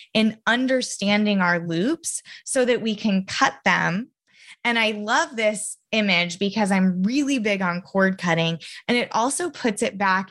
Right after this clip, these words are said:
in our hands, this responsibility to recognize our repeating patterns and loops that we're ready to cut through. And then these hooks, they can try and come at us from, like,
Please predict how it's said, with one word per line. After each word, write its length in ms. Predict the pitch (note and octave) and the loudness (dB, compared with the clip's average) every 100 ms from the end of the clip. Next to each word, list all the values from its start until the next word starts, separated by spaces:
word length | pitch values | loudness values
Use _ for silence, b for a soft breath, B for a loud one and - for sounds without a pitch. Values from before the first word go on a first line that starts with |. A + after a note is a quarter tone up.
| - | -4
in 160 | G3+ | 0
our 260 | F#3 F3 F3 - | 2 2 0 -2
hands, 560 | E3+ E3+ F#3+ A#3+ A3+ - | 0 2 2 2 -2 -2
this 280 | G3+ F#3+ | 0 0
responsibility 1040 | G3+ F#3+ - F#3+ G3 F#3+ F#3 F3 F3+ F#3+ G3 | -2 -2 0 0 0 0 0 2 2 0 0
to 240 | G3 G3 | -2 -2
recognize 680 | F#3 F3 - G3 F#3 F3+ F3+ | 2 0 2 2 2 2 0
our 100 | F3+ | 0
repeating 540 | F3+ F3 F#3+ F3 E3+ | -2 -4 -2 0 -2
patterns 600 | F#3 A#3+ A3+ A3 A3 A3 B B B - | -2 0 2 2 2 -2 B B B 0
and 240 | A3 G#3 | 2 4
loops 280 | F#3+ F#3 - | 2 0 -2
that 140 | G#3 | -2
we're 140 | G#3 G#3+ | 0 0
ready 340 | F#3 E3+ F3 | 2 0 -2
to 180 | E3 F#3+ | -6 -12
cut 340 | - - E3+ - _ | -10 -2 0 -2 _
through. 460 | - F#3 F3+ - - B B B | -8 2 2 2 -4 B B B
And 220 | A3 G#3 G#3 | -2 0 0
then 420 | D4+ D#4 C4 A#3 | 0 0 -2 -2
these 280 | A3 F#3+ - - | -2 -2 -4 -2
hooks, 520 | D#4 A3 A3 - - B B - | 0 0 -2 -10 -14 B B 0
they 100 | A#3+ | 0
can 220 | B3 G#3+ | 2 0
try 300 | - A3+ C#4+ | 0 0 0
and 200 | E4 C4+ | 0 -2
come 220 | A3+ F#3+ | -2 0
at 240 | F#3+ B3+ | 2 2
us 300 | A3+ G3+ G#3+ | 0 0 -2
from, 220 | - F#3+ F3+ | 0 0 2
like, 240 | E3 | 0